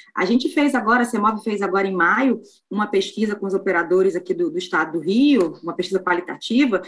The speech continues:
e noventa por cento das empresas disseram que já sofreram, de fato, é, vandalismos e depredações. Então, assim, a gente tá falando,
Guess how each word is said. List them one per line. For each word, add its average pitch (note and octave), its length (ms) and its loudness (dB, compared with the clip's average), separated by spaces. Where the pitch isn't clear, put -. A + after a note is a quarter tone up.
e A3 80 0
noventa B3 400 4
por E4 160 0
cento C#4 300 0
das C4 160 2
empresas A#3+ 360 4
disseram C#4 380 2
que C#4 100 0
já C4+ 140 4
sofreram, D4 560 0
de C#4 100 4
fato, A#3 560 2
é, A3+ 220 2
vandalismos C4+ 720 4
e - 20 -2
depredações. D4+ 720 0
Então, A3+ 220 0
assim, C4 180 2
a - 20 -2
gente A#3 160 -4
tá C#4 120 -6
falando, C4+ 540 2